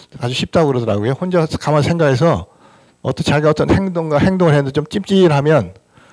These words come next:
그것은 도덕적이지 않은 거래요. 그 찝찝하면. <laughs> 아주, 아주 심플하게 얘기하더라고요.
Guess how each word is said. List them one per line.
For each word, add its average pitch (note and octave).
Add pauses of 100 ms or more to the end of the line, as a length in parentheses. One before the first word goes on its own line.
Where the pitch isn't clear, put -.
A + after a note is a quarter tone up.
(180)
그것은 C#3+
도덕적이지 B2+
않은 G#2
거래요. F2+ (520)
그 G2+
찝찝하면. G#2 (540)
<laughs> -
아주, B2+
아주 A#2
심플하게 B2+
얘기하더라고요. G#2